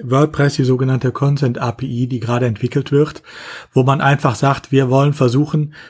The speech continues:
diesen Wildwuchs, den es da gibt, ein bisschen, äh, in Bahn zu lenken. Ähm, wir bieten den ganzen, ähm, Bannern an, äh, das in einer bestimmten Art und Weise, äh, abzuspeichern, wenn da der Consent erteilt wird.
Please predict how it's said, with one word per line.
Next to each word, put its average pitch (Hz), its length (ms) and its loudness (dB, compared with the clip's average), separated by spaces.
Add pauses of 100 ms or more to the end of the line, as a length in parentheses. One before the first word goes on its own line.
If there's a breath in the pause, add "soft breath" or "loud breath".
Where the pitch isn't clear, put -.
(120)
diesen 123 240 -2
Wildwuchs, 143 480 2
den 120 160 2
es - 80 -4
da 120 160 2
gibt, 135 220 -4
ein 127 100 -6
bisschen, 139 420 0
äh, 127 600 0
in 131 260 -4
Bahn 139 320 0
zu - 140 -2
lenken. 147 500 0 (380 loud breath)
Ähm, 131 720 2
wir 131 160 2
bieten 143 320 0
den 131 200 2
ganzen, 131 600 0
ähm, 123 680 -2 (460 loud breath)
Bannern 160 380 2
an, 147 380 -2
äh, 135 560 0
das 139 240 -2
in 147 80 -2
einer 131 200 0
bestimmten 143 380 -4
Art 135 220 0
und 123 160 -4
Weise, 139 880 2
äh, - 40 -12
abzuspeichern, 156 840 0
wenn 143 180 0
da 139 240 0
der 135 140 -2
Consent 147 340 -2
erteilt 147 480 -2
wird. 160 300 2